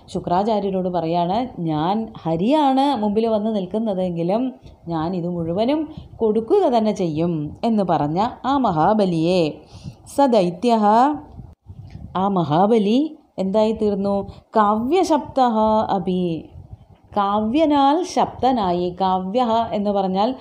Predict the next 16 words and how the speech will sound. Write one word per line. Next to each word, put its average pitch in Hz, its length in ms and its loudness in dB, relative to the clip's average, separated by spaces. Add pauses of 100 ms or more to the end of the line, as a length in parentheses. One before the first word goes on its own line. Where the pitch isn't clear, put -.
(160)
ശുക്രാചാര്യരുടെ 202 880 0 (100)
ഒരു 190 140 -4
പര്യായപദമാണ്. 180 920 0 (360)
ഉശനസ്, 185 540 -2 (160)
കാവ്യ 170 340 -2 (240)
എന്നൊക്കെ 165 300 -6
പറഞ്ഞാൽ 165 240 -6
ശുക്രാചാര്യരുടെ 156 720 -6 (520)
നാമാന്തരങ്ങളാണ്. 196 800 -2 (320)
ആ 311 100 2
ശുക്രാചാര്യർ 226 920 0 (480)
മഹാബലിയെ 165 880 -2 (220)
ശപിക്കുകയും 170 880 -2
ചെയ്തു. 147 320 -4 (460)
എന്താണ് 226 580 2 (220)
ശപിച്ചത്? 190 640 0